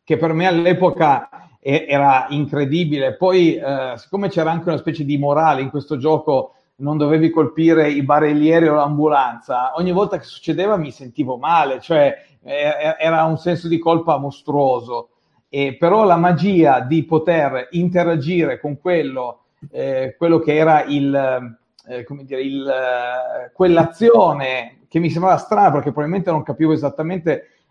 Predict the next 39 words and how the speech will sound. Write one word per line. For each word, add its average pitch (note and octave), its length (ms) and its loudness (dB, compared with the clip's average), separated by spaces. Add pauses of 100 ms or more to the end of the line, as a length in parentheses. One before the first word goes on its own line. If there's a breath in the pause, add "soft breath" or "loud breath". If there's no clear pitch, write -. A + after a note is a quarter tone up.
s-, - 140 -20
sapevo E3+ 340 2
che D3+ 120 0
bisognava D3+ 440 2
colpire, F3+ 540 0
però D3+ 160 -4
non D3 140 -4
sapevo D#3 380 -2
che D3+ 120 -8
fosse, D3 680 -2 (260 soft breath)
eh, C3 720 -4
come C#3 200 -10
dire, C#3 240 -4
senza, C#3 1000 2 (380)
eh, B2+ 1040 -2 (100)
senza D#3 400 -2
vite, F3 380 0
ma D#3 180 0
era D3 420 4
sottomesso D#3+ 680 -2
al - 160 -4
tempo. E3 500 0
Insomma, D#3+ 280 -2
era A3 100 2
un F3 100 0
gioco C#3+ 160 0
un C3+ 100 -4
po' B2+ 720 2
d-, B2+ 140 -20
di C3 160 -10
quegli C3+ 260 -6
anni C3+ 260 0
lì, C#3 380 -4
che C3 220 -2
aveva C#3 320 0
appunto C#3 340 -4
il D3+ 140 -4
tempo D3+ 400 -4
come, C3+ 460 -6